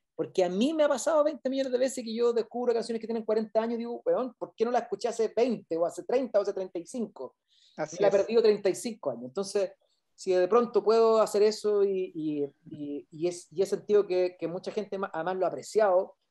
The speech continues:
Speaker 1: porque yo leo los comentarios, me agradecen y, y descubrí, y gracias a ti encontré un mundo, en fin. Entonces, parece que es una sección que se va a quedar. Qué bueno que, qué bueno,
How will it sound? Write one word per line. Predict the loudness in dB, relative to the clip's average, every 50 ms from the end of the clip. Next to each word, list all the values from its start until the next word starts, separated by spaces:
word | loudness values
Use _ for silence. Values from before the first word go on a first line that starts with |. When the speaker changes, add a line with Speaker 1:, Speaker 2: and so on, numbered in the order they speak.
| _
Speaker 1:
porque | -16 -12 -10 -8
yo | -4 -4 -2
leo | 0 2 4 4
los | 2 2
comentarios, | -2 -6 -8 -6 -4 -2 -2 -2 -2 -2
me | -4 -6
agradecen | -6 -6 -6 -4 -4 -2 -2 -2 -4 -6 -6 -6 -6 -6
y, | -6 -6 -6 -8 -10 -12 _ _ _ _ _ _ _
y | -12 -8 -6 -6 -6
descubrí, | -6 -8 -8 -8 -8 -10 -10 -8 -6 -6 -6 -4 -6 -6 -6 -6 -4 -4 -6 -6 -6
y | -8 -6
gracias | -4 -4 -4 -6 -6 -6 -6 -6 -6
a | -6 -6
ti | -4 -2 0 0 0 0 0 -4 -10 -12 -10
encontré | -10 -10 -10 -10 -12 -4 0 0 0
un | 0
mundo, | 0 2 2 2 2 0 -2 -6 -6
en | -6
fin. | -6 -6 -8 -8 -10 _ _ _ _ _ _ _ _
Entonces, | -16 -10 -6 -6 -6 -4 0 2 4 6 6 6 4
parece | 4 2 0 0 -2
que | 0
es | 0
una | -2 -2
sección | -2 -4 -4 -4 -4 -4
que | -6 -4
se | -2 0
va | 0 2
a | 2
quedar. | 4 4 4 2 2
Qué | 2 2
bueno | 4 4 4 4 2 2
que, | 4 4 4 4 4 2 0 -2 -4 -8 _ _ _ _ _ _ _ _
qué | 2 4
bueno, | 4 4 2 0 -4 -10